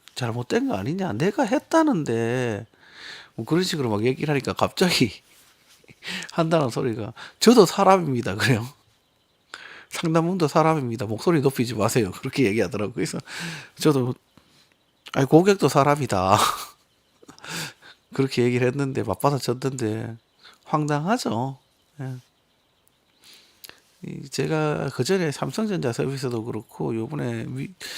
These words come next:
미래에셋 대우죠, 대우도 그렇고 보면, 예, 우리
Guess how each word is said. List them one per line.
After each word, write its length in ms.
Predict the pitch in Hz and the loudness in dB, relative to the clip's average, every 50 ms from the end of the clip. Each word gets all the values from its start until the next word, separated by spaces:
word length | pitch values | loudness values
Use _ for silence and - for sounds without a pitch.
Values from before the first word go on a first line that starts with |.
| - - - - - - _ _ _ _ _ - - | -10 -10 -10 -12 -14 -18 _ _ _ _ _ -12 -4
미래에셋 460 | 127 151 156 165 151 131 - 110 - | -2 0 2 2 0 0 -2 -4 -4
대우죠, 500 | - 117 123 123 127 - 117 110 110 - 147 - _ _ _ _ _ _ _ _ | -4 -2 -2 -2 -4 -4 -6 -6 -6 -8 -12 -20 _ _ _ _ _ _ _ _
대우도 320 | - 131 139 147 147 123 120 | -4 -2 -2 -2 -4 -6 -6
그렇고 260 | 131 127 123 - 110 | -6 -8 -8 -10 -6
보면, 720 | - 151 165 180 160 131 113 110 120 127 120 113 113 110 - _ - - - - - _ - - _ - | -6 -4 -4 -2 -4 -4 -4 -4 -6 -8 -8 -10 -12 -14 -16 _ -20 -20 -20 -20 -20 _ -20 -20 _ -16
예, 340 | - 92 92 - - - 190 175 | -14 -12 -12 -12 -14 -14 -14 -12
우리 760 | - 113 123 135 131 123 123 120 117 113 117 131 139 131 | -10 -6 -4 -2 -2 -2 -2 -4 -6 -6 -8 -10 -12 -14